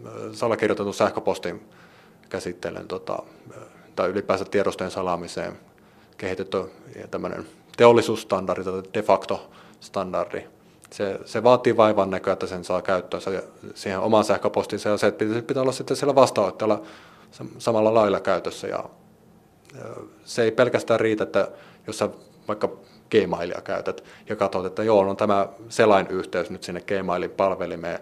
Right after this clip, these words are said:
se on H T T P S, H T T P S suojattu. Se ei vielä takaa sitä, ei tarkoita sitä, että se sähköposti, mikä sieltä Gmailin palvelimelta lähtee sitten sinne sun vastaanottajalle, että se olisi salakirjoitettu. Ne on selvä-, selväkielisiä ne.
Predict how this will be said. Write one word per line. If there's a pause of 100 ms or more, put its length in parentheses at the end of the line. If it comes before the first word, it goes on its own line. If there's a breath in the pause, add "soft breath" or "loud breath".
(200 soft breath)
se
on
H
T
T
P
S, (220)
H
T
T
P
S
suojattu. (260 soft breath)
Se
ei
vielä
takaa
sitä, (680 soft breath)
ei
tarkoita
sitä,
että
se
sähköposti,
mikä
sieltä (640 soft breath)
Gmailin
palvelimelta
lähtee
sitten
sinne
sun
vastaanottajalle,
että
se
olisi
salakirjoitettu.
Ne
on
selvä-,
selväkielisiä
ne.